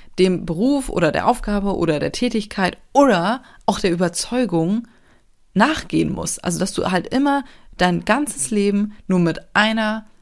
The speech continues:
oder dein ganzes Leben nur einer Sache widmest. Zum Beispiel, keine Ahnung, du machst in einem Beruf,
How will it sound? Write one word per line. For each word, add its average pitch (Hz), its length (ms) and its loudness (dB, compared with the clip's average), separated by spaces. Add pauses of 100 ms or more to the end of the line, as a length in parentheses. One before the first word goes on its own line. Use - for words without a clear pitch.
(140)
oder 165 200 0
dein 165 500 -2
ganzes 202 340 0
Leben 170 200 0
nur 156 180 -2
einer 180 280 0
Sache 175 360 -6
widmest. - 420 -8
Zum - 120 -6
Beispiel, 160 240 -6
keine - 240 -4
Ahnung, 180 180 0
du 156 80 -6
machst 156 240 -4
in 175 120 -6
einem 170 260 0
Beruf, 170 380 -2